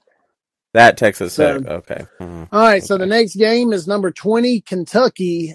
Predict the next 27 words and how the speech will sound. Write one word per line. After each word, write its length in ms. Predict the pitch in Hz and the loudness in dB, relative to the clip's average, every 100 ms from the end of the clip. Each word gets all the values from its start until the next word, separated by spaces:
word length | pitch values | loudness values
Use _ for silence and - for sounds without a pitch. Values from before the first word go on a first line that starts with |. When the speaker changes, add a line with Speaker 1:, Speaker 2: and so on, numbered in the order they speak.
| - | -4
Speaker 2:
at 220 | 180 185 | 0 0
number 240 | 202 185 | 0 0
twelve 560 | 170 - 214 202 170 147 | -2 2 4 6 6 4
Florida. 640 | - 170 180 156 135 123 123 _ _ _ 208 | -4 0 0 0 -4 -12 -14 _ _ _ -10
S 240 | 175 - | -8 -4
E 120 | 202 180 | -4 -2
C 260 | 202 196 | -2 -2
play 300 | 147 170 160 | -2 -2 -2
getting 320 | 165 156 160 | -2 -4 -4
kicked 280 | 143 175 - | -4 -4 -4
off 260 | 160 143 135 | -6 -6 -8
here. 260 | 151 139 143 | -10 -10 -6
So 340 | - 156 147 - _ _ _ - | -2 0 0 -4 _ _ _ -2
number 240 | 175 165 | 2 2
twenty 380 | 147 180 196 196 | 2 4 6 6
Kentucky 720 | 170 185 - 214 202 226 202 | 4 0 4 4 4 2 0
at 200 | 170 156 | -2 -6
twelve 640 | - 185 196 202 196 - - | 0 4 6 8 6 2 -12
Florida. 640 | - 165 170 190 131 127 - _ _ _ _ _ _ _ - | -6 0 2 2 0 -10 -14 _ _ _ _ _ _ _ -8
All 60 | 151 | 0
right, 260 | 160 196 | 4 4
go 140 | 196 208 | 6 6
ahead, 320 | 190 190 156 | 8 6 6
Chuck. 720 | - 220 170 - - - - - _ _ _ _ _ _ _ - | 6 6 6 -2 -10 -10 -14 -20 _ _ _ _ _ _ _ 0
Speaker 1:
I'm 180 | 127 214 | 2 4
gonna, 140 | 196 | 4
uh, 540 | 135 117 120 107 98 | 6 6 6 6 4